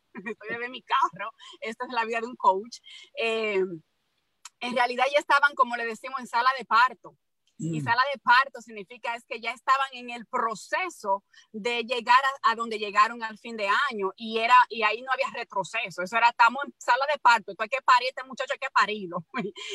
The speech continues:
Speaker 1: Y así es que nos referimos siempre cada vez que una nueva coach diamante está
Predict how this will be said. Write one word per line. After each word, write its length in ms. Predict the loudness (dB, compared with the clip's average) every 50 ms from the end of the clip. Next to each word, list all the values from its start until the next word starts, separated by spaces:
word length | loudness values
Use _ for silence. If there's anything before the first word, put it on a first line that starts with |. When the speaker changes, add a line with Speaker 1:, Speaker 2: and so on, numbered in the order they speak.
| -8 -6
Speaker 1:
Y 140 | -2 2 4
así 260 | 4 4 4 2 0
es 120 | 2 2 2
que 80 | 2 2
nos 180 | 2 2 0
referimos 520 | 0 -2 -4 -2 -4 -4 -2 0 0 -2 0
siempre 340 | -2 -4 -4 -2 -4 -2 2
cada 220 | 4 6 6 6
vez 180 | 4 2 -4 -4
que 160 | -4 -2 -2
una 280 | 0 0 0 0 0
nueva 280 | 0 0 2 2 2 2
coach 320 | 2 2 2 2 2 0 -4 -2
diamante 580 | 2 2 2 6 6 6 6 4 2 -2 -6 -6 -6 _ _ _ _
está 360 | -4 -4 -4 2 4 4 4